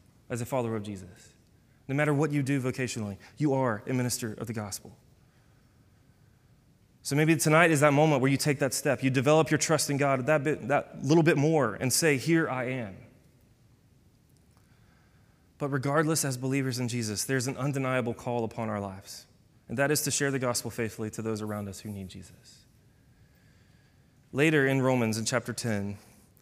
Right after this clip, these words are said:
Paul writes this, "For with the heart one believes and is justified,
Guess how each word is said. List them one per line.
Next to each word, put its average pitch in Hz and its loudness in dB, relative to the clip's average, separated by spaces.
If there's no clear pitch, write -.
Paul 135 0
writes 123 -2
this, - -8
"For 135 -2
with 139 2
the 143 0
heart 147 2
one 147 0
believes 135 0
and 120 -4
is 107 -6
justified, - -10